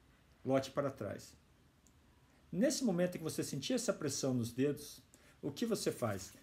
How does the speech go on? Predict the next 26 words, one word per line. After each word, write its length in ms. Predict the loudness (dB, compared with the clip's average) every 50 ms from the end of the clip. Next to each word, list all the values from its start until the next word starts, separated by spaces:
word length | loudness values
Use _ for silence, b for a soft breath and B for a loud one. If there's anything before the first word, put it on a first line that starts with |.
| -16 -12
Você 220 | -6 -2 -2 -2
traz 260 | 0 4 4 4 4
externo 360 | 2 0 0 2 2 2 2 0
pra 140 | -2 -2
cima. 440 | -2 -2 -4 -4 -4 -2 -2 -4 -4 -8 -12 -20 -20 -20 -20 -20 -20 -20 -20 -20 -20 -20 -20 -20 -20 -20 -20 -20 -20 -20 -20 -20 -20 -20 -20 -20 -20 -20 -20 -20 -20 -20 -20 -20 -20 -20 -20 -20 -20 -20 -20 -20 -20 -20 -20 -20 -20 -20 -20 -20 -20 -20 -20 -20 -20 -12 -2
Isso, 300 | 0 2 2 4 2 0
termo 260 | 2 4 4 4 4
geral, 440 | 4 4 4 6 6 6 6 4 4
vai 260 | 4 4 4 4 4
ajudar 720 | 4 2 2 2 2 -2 0 2 4 4 6 4 2 0 0
a, 600 | 0 0 2 4 4 4 4 2 2 2 0 0
a 40 | -2
sensação 640 | -2 -2 -2 -2 -2 -2 -4 -4 -2 0 0 0
de 100 | 0 -2
que 80 | -2 -2
o 60 | 0
romboides, 500 | 2 2 4 6 8 8 8 6 4 2
a 40 | 2
muscula-, 460 | 4 2 2 0 0 0 2 2 0 0
musculatura 560 | -2 -2 0 0 0 -2 -2 -2 2 2 2 2
entre 160 | 2 0 -4
escápulas, 680 | -4 -4 -2 0 0 0 0 0 -4 -8 -8 -8 -10 B B B B B B -6
assim 260 | -4 -4 -2 -4 -2
como 180 | 0 0 0 -2
o 40 |
trapézio, 680 | -2 -4 -4 -6 0 2 4 6 6 4 4 0 -4 -6